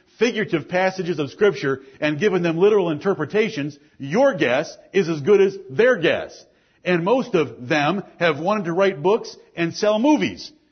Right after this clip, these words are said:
based on their guesses. Because once you start down the path of anything I find in Revelation,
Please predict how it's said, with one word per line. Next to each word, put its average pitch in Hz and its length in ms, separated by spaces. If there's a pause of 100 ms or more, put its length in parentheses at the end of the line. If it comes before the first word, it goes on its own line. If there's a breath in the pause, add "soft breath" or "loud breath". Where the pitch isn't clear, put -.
(100)
based 170 300
on 156 200
their 165 180
guesses. 139 560 (260 soft breath)
Because 165 420 (160)
once 226 420
you 262 100
start 233 380
down 226 200
the 170 80
path 190 480 (260 soft breath)
of 160 160
anything 240 320
I 185 120
find 220 320
in 185 80
Revelation, 190 760